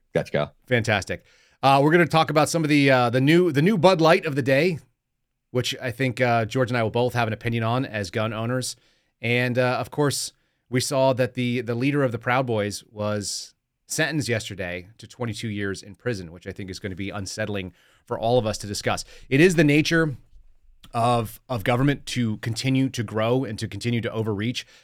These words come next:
Speaker 2: I feel like we've reached sort of that terminal and dangerous point at this, at this juncture in our country. And so this,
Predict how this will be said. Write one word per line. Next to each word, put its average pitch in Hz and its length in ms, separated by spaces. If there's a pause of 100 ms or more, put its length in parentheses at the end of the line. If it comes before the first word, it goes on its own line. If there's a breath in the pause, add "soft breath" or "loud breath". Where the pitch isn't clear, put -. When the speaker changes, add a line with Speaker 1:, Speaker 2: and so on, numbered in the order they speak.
Speaker 2:
I 107 140
feel 120 200
like 110 140
we've 110 220
reached 110 240
sort 113 160
of 95 80
that 98 160
terminal 113 480
and 95 100
dangerous 101 400
point 120 320
at 98 140
this, 107 160 (340)
at - 120
this 139 160
juncture 107 600 (400 soft breath)
in 123 140
our 113 80
country. 113 480 (340 soft breath)
And 117 140
so 127 340 (340 soft breath)
this, - 380